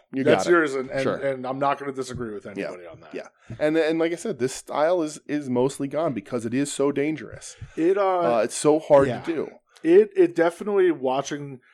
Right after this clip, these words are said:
Speaker 2: watching the Noah card from Saturday
Speaker 1: Yeah.
Speaker 2: and then watching these three matches again.
Speaker 1: Mm-hmm.
Speaker 2: I've seen all three of these matches
Speaker 1: Right.
Speaker 2: multiple times.
Speaker 1: Yeah.
Speaker 2: I haven't watched them in a long time.
Speaker 1: Yeah.
Speaker 2: And it just, like, sparked my love for
Speaker 1: Mm-hmm.
Speaker 2: Noah again.
Speaker 1: Right.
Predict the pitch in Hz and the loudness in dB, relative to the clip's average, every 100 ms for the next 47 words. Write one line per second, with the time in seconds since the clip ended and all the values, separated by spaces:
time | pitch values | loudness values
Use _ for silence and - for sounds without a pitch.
0 | _ _ - 147 185 233 226 190 143 143 | _ _ -2 0 2 0 -2 0 2 2
1 | 151 170 160 151 156 - 151 156 156 160 | 0 -4 -6 -10 -10 -6 -4 -4 -2 -4
2 | - 131 131 123 107 117 123 - 135 127 | -2 -4 -4 -4 -4 -2 -4 -2 -2 -2
3 | 123 113 120 117 - 117 113 110 113 139 | -8 -14 -10 -10 -10 -12 -10 -8 -8 -10
4 | 131 143 135 143 165 170 165 190 139 - | -6 -4 -4 -6 -4 -4 -4 -4 -6 -6
5 | 117 104 92 101 95 101 117 127 107 - | -10 -12 -16 -20 -20 -6 0 0 -2 -4
6 | 180 175 - 214 - - 170 208 202 196 | -2 -2 -2 -4 -4 -6 -8 -4 -6 -6
7 | 180 131 113 104 104 92 - 104 - _ | -8 -8 -8 -12 -16 -14 -8 -8 -8 _
8 | _ 135 139 139 131 160 - 165 147 135 | _ -6 -2 -2 -2 -6 0 6 6 4
9 | - - - - - 139 143 - - - | -8 -10 -10 -10 0 2 2 -2 -18 -20
10 | _ _ 113 113 120 117 110 110 117 135 | _ _ _ -12 -8 -6 -6 -4 -4 -4
11 | 156 185 202 202 147 160 175 190 196 196 | -6 -8 -8 -8 -6 -6 -6 -8 -8 -10
12 | 196 107 87 | -8 -8 -8